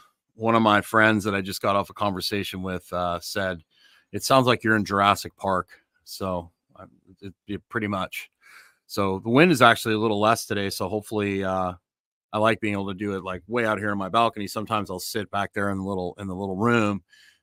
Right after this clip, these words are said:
to be sheltered from the wind. But it was a really weird, um, usually it doesn't rain here at this time of year.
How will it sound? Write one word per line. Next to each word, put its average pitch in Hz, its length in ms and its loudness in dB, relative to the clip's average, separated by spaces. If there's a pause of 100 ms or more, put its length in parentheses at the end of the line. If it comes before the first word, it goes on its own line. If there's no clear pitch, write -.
to 113 60 -16
be 104 80 -8
sheltered 92 340 -2
from 104 120 -2
the 98 40 0
wind. 101 380 0
But 90 100 -6
it - 80 -10
was 110 140 -6
a 117 40 -2
really 170 280 4
weird, 117 500 6 (100)
um, 101 380 0 (800)
usually 175 420 4
it 127 140 2
doesn't 127 340 6
rain 117 400 0
here 123 540 2 (280)
at 110 140 -4
this 123 180 -4
time 123 280 -2
of 120 40 0
year. 123 320 2